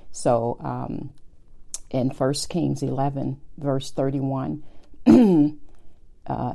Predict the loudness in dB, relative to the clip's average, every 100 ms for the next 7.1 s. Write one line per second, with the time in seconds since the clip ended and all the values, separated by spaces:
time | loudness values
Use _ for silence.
0 | -6 0 2 2 -2 -2 -2 -4 -2 0
1 | -2 -2 -2 -2 -6 -4 -6 -2 2 4
2 | 4 0 -2 -2 -2 0 0 0 -2 -2
3 | -2 -4 -4 -2 -2 0 -4 -4 -4 -2
4 | -2 -2 -2 -2 -2 2 4 4 2 0
5 | 2 0 0 -2 -2 -2 -6 -2 0 0
6 | -2 -2 -2 -2 -4 -4 -6 -6 -6 -6
7 | -8